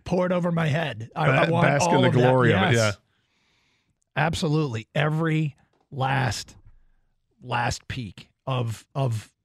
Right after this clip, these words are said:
Speaker 1: hype and attention and anticipation. My God, the anticipation.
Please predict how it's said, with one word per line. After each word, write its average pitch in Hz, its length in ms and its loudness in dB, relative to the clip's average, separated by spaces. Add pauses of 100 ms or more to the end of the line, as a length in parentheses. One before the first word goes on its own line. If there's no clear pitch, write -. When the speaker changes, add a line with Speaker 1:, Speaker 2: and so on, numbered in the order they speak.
Speaker 1:
hype - 480 -4 (120)
and 120 420 -4
attention 160 760 -2 (120)
and 117 460 -4 (500)
anticipation. 160 960 -4
My 165 200 -2
God, 143 340 -2
the 127 120 -6
anticipation. 147 920 -6